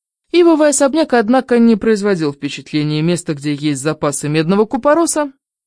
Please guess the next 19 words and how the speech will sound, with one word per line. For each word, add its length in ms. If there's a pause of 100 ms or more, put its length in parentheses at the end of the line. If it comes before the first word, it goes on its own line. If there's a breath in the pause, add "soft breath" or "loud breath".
как 140
назывался 460
этот 180
раствор, 640
хотя 300
я 200
знала, 320
что 160
если 300
бы 100
у 60
меня 400
было 420
полчашки 720
разбавленной 680
сярной 340
кислоты, 920 (500 soft breath)
пара 320
пенни 680